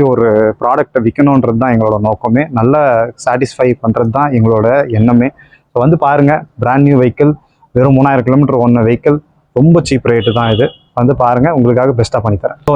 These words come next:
நீங்க நிறைய கஸ்டமர்ஸ் சென்னையிலயும் கேட்டீங்க, Intra வி ஃபிஃப்டி வெளியூர்லயும் நிறைய பேர் கேட்டாங்க. So ஹெவி லோடு ஏத்துறதுக்கு எங்களுக்கு ஒரு நல்ல பெரிய வண்டி வேணும், லைஃப் டேக்ஸ் வண்டியா வேணும்னு. ஏன்னா பெரிய லோடு, பெரிய செக்மெண்ட்டுக்கு போகும்போது ஆனுவல் டேக்ஸ்ல வரும் வெஹிக்கிள்ஸ்லாம். ஆனா இப்ப வர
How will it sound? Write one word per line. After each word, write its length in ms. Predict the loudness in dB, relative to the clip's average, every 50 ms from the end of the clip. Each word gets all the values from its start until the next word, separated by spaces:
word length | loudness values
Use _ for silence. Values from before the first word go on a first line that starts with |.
| 2 2
நீங்க 140 | 2 2 2 2
நிறைய 140 | 2 2 2 2
கஸ்டமர்ஸ் 340 | 0 0 0 0 0 0 0 0
சென்னையிலயும் 400 | 0 2 2 2 2 2 2 2 0
கேட்டீங்க, 260 | 0 2 2 2 2 2 2
Intra 180 | 2 2 2 2 2 2
வி 60 | 0 0 -2
ஃபிஃப்டி 240 | -4 -4 -2 -2 0 2 2
வெளியூர்லயும் 460 | 2 2 2 2 2 2 2 2 2
நிறைய 140 | 2 2 2 2
பேர் 160 | 0 0 0 0
கேட்டாங்க. 280 | -2 0 -2 0 0 -2 -2 0
So 60 | 0 0 2
ஹெவி 160 | 2 2 2 2 2
லோடு 180 | 2 2 2 2 2 2 0
ஏத்துறதுக்கு 480 | 0 0 -2 -2 -2 -4 -2 0 0 0 0 0
எங்களுக்கு 320 | 0 0 0 0 0 0
ஒரு 80 | 0 0 0 0
நல்ல 160 | 0 0 0 0 0
பெரிய 180 | 0 2 2 2 2
வண்டி 180 | 2 2 0 0 0
வேணும், 280 | 0 0 0 -2 -2 -4 _ _ -8 _ 0
லைஃப் 160 | 0 0 0 -2
டேக்ஸ் 200 | -4 -2 0 0
வண்டியா 220 | 2 2 2 2 2 2
வேணும்னு. 260 | 0 0 -2 -2 -4 -8 _ _ _ _ _ -2
ஏன்னா 140 | 0 0 2 0 0 -2 -4 -6 _ -2
பெரிய 200 | 0 2 2 2 4 4
லோடு, 220 | 4 4 2 2 0 0 0
பெரிய 200 | 2 2 2 2 2
செக்மெண்ட்டுக்கு 420 | 0 0 2 2 2 2 0 0 0 0
போகும்போது 300 | 2 2 2 2 2 2 2 2
ஆனுவல் 260 | 2 2 2 2 0
டேக்ஸ்ல 280 | 0 -2 -2 -2 0 0
வரும் 180 | 0 0 0 0 0
வெஹிக்கிள்ஸ்லாம். 500 | 0 0 -2 -4 -4 -4 -6 -8 -8 _ _ _ -10 -6
ஆனா 120 | -2 0 2 0 0
இப்ப 180 | 0 0 0 0 2
வர 80 | 2